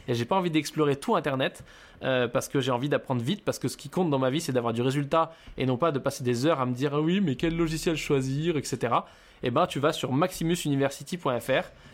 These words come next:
University comme en anglais. Pareil, tu peux trouver ici ce lien, euh, depuis le site internet max maximus point F R. Et là, tu verras des formations de montage, donc il y en aura de plus en plus. Et breaking news, il y a des formations débutants qui arrivent. Donc si tu n'as jamais touché un logiciel de montage de ta vie,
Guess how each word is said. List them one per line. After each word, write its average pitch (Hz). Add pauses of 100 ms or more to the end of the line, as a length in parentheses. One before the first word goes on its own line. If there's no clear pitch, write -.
University 139
comme 190
en 175
anglais. 131 (300)
Pareil, 135
tu -
peux 135
trouver 127
ici 143
ce 139
lien, 139
euh, 117
depuis 131
le 135
site 123
internet 123
max 127
maximus 123
point 110
F -
R. 185 (380)
Et 135
là, 175
tu -
verras 135
des 147
formations 165
de 143
montage, 143
donc 143
il 143
y -
en 127
aura 135
de 156
plus 147
en 156
plus. - (360)
Et 156 (100)
breaking 160
news, 165
il 127
y 131
a -
des 139
formations 151
débutants 160
qui 165
arrivent. 175 (360)
Donc 170
si -
tu 160
n'as 143
jamais 190
touché 175
un 160
logiciel 139
de 131
montage 139
de 127
ta 120
vie, 147